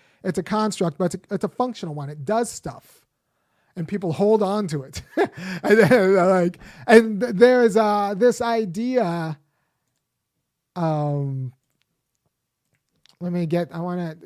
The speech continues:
'cause someone said it really, really, really, really well and really clearly, and I, and I want to.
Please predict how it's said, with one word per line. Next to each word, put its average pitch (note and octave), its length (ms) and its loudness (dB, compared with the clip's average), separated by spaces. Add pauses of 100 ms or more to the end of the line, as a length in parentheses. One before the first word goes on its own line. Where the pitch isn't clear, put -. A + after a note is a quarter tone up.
'cause F3 160 -6
someone G3+ 240 -6
said F#3 160 -4
it F#3 60 -4
really, F3+ 460 -2
really, E3+ 420 -6
really, E3 260 -6
really D#3+ 280 -8
well D3+ 240 -8
and C#3+ 100 -8
really D3+ 180 -6
clearly, C#3+ 420 -10
and C3+ 80 -12
I, C#3 100 -14
and C#3 180 -16
I C#3 80 -14
want D3 300 -16
to. D3 220 -16